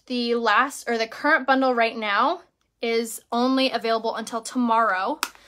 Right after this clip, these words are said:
So definitely make sure you snag it. So the bundle is any foundation, any concealer for fifty dollars. And if you wanna add on the primer, it's only seventy. So you get primer, foundation, concealer for seventy dollars.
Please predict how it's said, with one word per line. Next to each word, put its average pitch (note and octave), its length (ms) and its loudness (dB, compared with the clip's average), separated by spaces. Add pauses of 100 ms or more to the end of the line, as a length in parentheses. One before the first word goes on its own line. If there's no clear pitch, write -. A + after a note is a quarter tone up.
(180)
So A#3+ 520 6
definitely A#3 340 -2
make B3 160 0
sure C4+ 160 -2
you A#3 140 -4
snag G#3+ 360 -4
it. C#4 320 -2
So A#3+ 380 0
the A3+ 220 -4
bundle B3+ 640 2
is A3+ 380 -4
any C4+ 180 0
foundation, B3+ 720 0
any A#3+ 200 -2
concealer A#3+ 540 -4
for A#3+ 140 -12
fifty A#3 340 -8
dollars. A#3+ 580 0 (440)
And B3 280 2
if B3 140 -2
you C4 140 0
wanna A#3+ 260 2
add A3 220 2
on A#3 100 2
the A3 80 -4
primer, A3+ 480 -2
it's C#4 140 -4
only A3 180 -8
seventy. - 680 -12 (280)
So A#3+ 280 2
you A#3+ 140 0
get - 180 0
primer, C4 440 2
foundation, B3 520 -2
concealer A#3+ 400 -2
for B3+ 100 -8
seventy G3+ 400 -10
dollars. D#3 500 -8